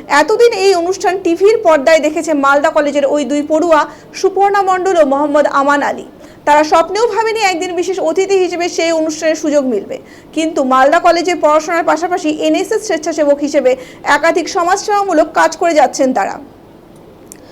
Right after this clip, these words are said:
সুপর্ণা মণ্ডল বলেন, দেশের পঁচাত্তরতম স্বাধীনতা দিবস উপলক্ষে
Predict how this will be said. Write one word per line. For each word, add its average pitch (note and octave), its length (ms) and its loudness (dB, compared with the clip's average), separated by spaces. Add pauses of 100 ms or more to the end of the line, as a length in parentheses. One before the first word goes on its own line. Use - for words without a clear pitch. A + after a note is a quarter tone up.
(180)
সুপর্ণা A4 400 0
মণ্ডল A4 420 2
বলেন, D4+ 220 0
দেশের D#4 280 -2
পঁচাত্তরতম F#4 760 -2
স্বাধীনতা D#4+ 400 -2
দিবস D4+ 280 0
উপলক্ষে D4+ 560 0